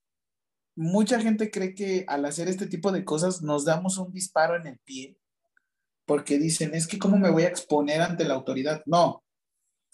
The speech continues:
La acciones, las acciones esenciales es para determinar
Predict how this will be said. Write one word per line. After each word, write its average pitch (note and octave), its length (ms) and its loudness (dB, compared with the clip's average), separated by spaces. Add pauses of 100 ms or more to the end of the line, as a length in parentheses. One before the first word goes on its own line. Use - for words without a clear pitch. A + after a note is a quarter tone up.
(440)
La D#3 120 6
acciones, F#3+ 380 2
las F3 200 0
acciones G3+ 320 -4
esenciales F#3+ 720 -6
es E3 480 0
para C#3 260 -2
determinar C#3+ 920 -2